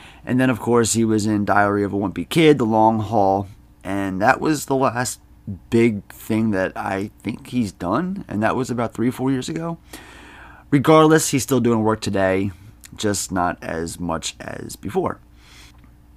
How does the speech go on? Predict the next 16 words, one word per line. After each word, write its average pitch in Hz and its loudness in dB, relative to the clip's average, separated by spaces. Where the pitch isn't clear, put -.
All 123 6
right, 107 4
next 143 0
on 135 4
the 127 0
list 117 -2
here 110 0
is 98 -2
Charlize 156 4
Theron. 104 0
Now, 85 -4
this 98 -4
wasn't 127 2
her 135 -2
first 143 0
movie, 120 4